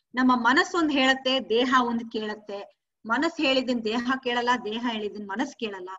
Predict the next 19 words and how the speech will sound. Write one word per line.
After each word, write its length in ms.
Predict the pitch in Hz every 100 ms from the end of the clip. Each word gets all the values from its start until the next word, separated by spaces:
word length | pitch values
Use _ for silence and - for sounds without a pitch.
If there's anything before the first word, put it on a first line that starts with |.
| - _ _
ಹಾಗಾಗಿ 380 | 202 208 254 277
ಈ 80 | 226
ಮೂರೂನು 520 | 190 202 269 330 330
ಯಾವಾಗ್ಲೂ 840 | 330 285 208 196 208 220 220 269
ಒಂದಕ್ಕೊಂದು, 1040 | 277 202 240 262 - 247 208 202 285 480 _ _ _ _ _
ಆ, 260 | 185 180 175
fighting, 720 | 175 _ 226 311 - 254 175
ಗುದ್ದಾಟದಲ್ಲೇ 800 | 196 - 262 285 294 262 269 285
ಇದೆ. 360 | 269 185 190 - 269
ಈ 120 | 302
ಗುದ್ದಾಟದಿಂದನೇ 1040 | - 254 - 330 359 359 294 254 247 277
ನಮಗೆ 380 | 320 226 220 311
ಜೀವನದಲ್ಲಿ 880 | 220 208 214 240 226 185 196 190 320
ಅಸಮಾಧಾನತೆ, 1300 | - - - 233 233 220 196 190 - 220 240 _ _ -
ಈ 120 | 220
ಗುದ್ದಾಟದಿಂದನೇ 1080 | 226 220 - 311 320 262 214 196 185 202 311
ನಮ್ಮ 200 | 285 196
ಮನಸ್ಸು 380 | 185 214 254
ಶಾಂತಿಯಾಗಿಲ್ಲ. 800 | 277 - 190 208 196 185 175 -